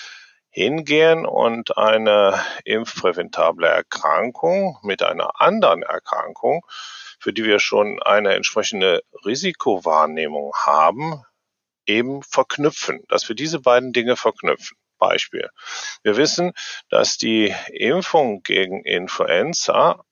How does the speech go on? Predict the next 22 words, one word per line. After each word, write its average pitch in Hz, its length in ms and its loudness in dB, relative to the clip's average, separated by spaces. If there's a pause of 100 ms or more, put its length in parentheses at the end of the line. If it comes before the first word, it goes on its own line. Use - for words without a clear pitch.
auch 98 480 2
das - 340 0
Risiko 123 540 -2
für - 300 -2
einen 87 200 -2
Herzinfarkt - 720 -2
oder 147 140 4
einen 143 140 2
Schlaganfall - 600 -2
senkt. - 460 -10 (800)
Und 107 300 2 (220)
wenn 101 220 2
man 151 160 2
jetzt - 480 0
mit 101 260 -4
einem 104 120 -4
Patienten 90 580 -2
spricht - 560 -4
und 143 140 0
dann 113 100 2
sagt, 104 380 2
"Nun, 131 340 -2